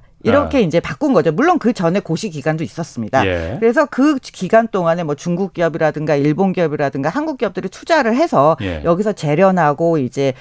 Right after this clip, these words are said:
Speaker 1: 수출할 수 있도록 만들었고요.
Speaker 2: 예.
Speaker 1: 이제 이거보다 조금 더 한 발 더 나아가서 인도네시아 같은 경우는 자국 내에, 어, 전기차 배터리 밸류체인을 만들고 싶은 거예요.
Speaker 2: 음.
Speaker 1: 그래서 이미 이제 한국의 대표적인 배터리 기업이죠. 뭐
Speaker 2: 예.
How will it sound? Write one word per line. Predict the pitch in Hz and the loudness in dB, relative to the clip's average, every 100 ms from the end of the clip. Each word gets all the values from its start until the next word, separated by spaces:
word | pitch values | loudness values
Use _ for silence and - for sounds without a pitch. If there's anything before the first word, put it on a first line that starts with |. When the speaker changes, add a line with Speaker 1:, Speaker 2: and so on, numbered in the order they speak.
| - | -18
Speaker 1:
수출할 | - 294 339 339 | -18 -6 0 2
수 | 370 | 0
있도록 | 254 233 175 | -4 -2 -2
만들었고요. | 127 123 175 151 107 123 139 - | 0 0 0 -2 -2 -6 -6 -6
Speaker 2:
예. | 95 | -6
Speaker 1:
이제 | 82 226 | 0 2
이거보다 | 214 262 381 359 285 | 2 4 2 2 0
조금 | 277 302 311 | 0 -2 0
더 | 277 | 2
한 | 285 330 | 2 2
발 | 302 | 2
더 | 262 240 | 2 2
나아가서 | 156 113 131 131 156 269 - - | 2 0 0 0 2 2 0 -10
인도네시아 | - 208 311 302 262 | 0 2 4 4 2
같은 | 202 139 190 | 2 0 0
경우는 | 170 151 165 196 | 0 0 -2 -6
자국 | 151 151 240 269 | -6 -2 2 4
내에, | 165 147 196 - - - - | 4 2 0 -2 -16 -18 -4
어, | 135 123 - | -2 -2 -2
전기차 | 170 185 262 294 - | 4 6 6 4 0
배터리 | 285 - - 214 262 | 0 -2 0 0 0
밸류체인을 | 127 151 170 180 170 | 2 0 0 -2 -2
만들고 | 135 107 127 | -2 -4 -6
싶은 | 135 - | -8 -8
거예요. | 147 95 - - _ _ | -8 -8 -14 -20 _ _
Speaker 2:
음. | 110 98 90 82 73 - | -4 -2 -4 -6 -10 -4
Speaker 1:
그래서 | 247 285 | 0 4
이미 | 233 156 180 220 | 2 2 2 2
이제 | 165 - | 2 0
한국의 | 156 349 349 254 214 160 - 196 | 0 0 0 2 0 0 -2 -4
대표적인 | 185 165 214 196 165 165 | 0 0 2 2 0 0
배터리 | 131 123 156 | -4 -4 -6
기업이죠. | 135 123 120 170 170 131 | -4 -4 -2 0 0 0
뭐 | 107 | -4
Speaker 2:
예. | 90 | -4